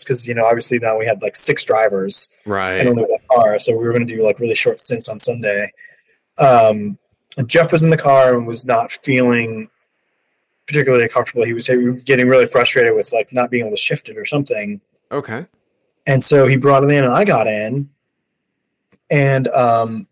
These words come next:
Speaker 1: immediately I could tell, like, it, there, it, something was amiss. Like, it was not the same car.
Speaker 2: Yeah.
Speaker 1: And, like, I couldn't shift into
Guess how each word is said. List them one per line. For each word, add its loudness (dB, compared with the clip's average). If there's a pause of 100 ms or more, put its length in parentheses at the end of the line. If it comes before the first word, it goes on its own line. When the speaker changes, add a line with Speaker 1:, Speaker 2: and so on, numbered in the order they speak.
Speaker 1:
immediately 4
I -2
could -12
tell, 0
like, -4
it, -12 (280)
there, 0
it, -8
something 0
was -8
amiss. -8
Like, -6
it -6
was -8
not 0
the -4
same -2
car. -4 (300)
Speaker 2:
Yeah. -2
Speaker 1:
And, 0
like, 2 (180)
I 0
couldn't 4 (240)
shift 0
into 2